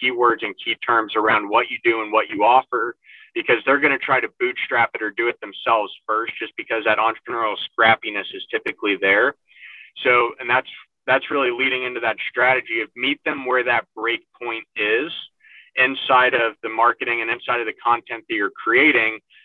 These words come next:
because then you're positioning yourself as the problem solver in every spot where they're going to be. And that's where we start to really leverage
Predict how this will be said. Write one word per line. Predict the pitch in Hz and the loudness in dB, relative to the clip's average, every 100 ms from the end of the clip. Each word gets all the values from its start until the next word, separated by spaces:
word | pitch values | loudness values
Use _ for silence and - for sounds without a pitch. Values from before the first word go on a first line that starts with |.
| - | -6
because | 120 131 110 | -2 0 0
then | 135 139 | 0 2
you're | 139 | 0
positioning | - 131 127 139 - 127 | -2 -8 -4 -4 -4 -4
yourself | 120 113 - 117 - | -4 -4 0 0 0
as | 107 | -8
the | - | -10
problem | - 156 139 120 110 | 2 6 6 2 -4
solver | - 107 104 104 | 0 2 2 0
in | 104 | 0
every | 123 117 117 - | -4 -4 -4 -8
spot | - 113 110 | 2 4 4
where | 120 113 | 2 -4
they're | 107 | -4
going | 104 110 104 | -4 -4 -4
to | |
be. | 92 107 123 151 - _ - _ - | -6 -4 -2 -4 -8 _ -20 _ -6
And | 117 | 0
that's | 123 - | 0 0
where | 139 123 | 0 0
we | 117 | 0
start | - 123 120 | 0 0 0
to | 117 | -4
really | 117 127 120 | 0 0 -2
leverage | 107 117 123 131 120 | -2 0 0 -2 -6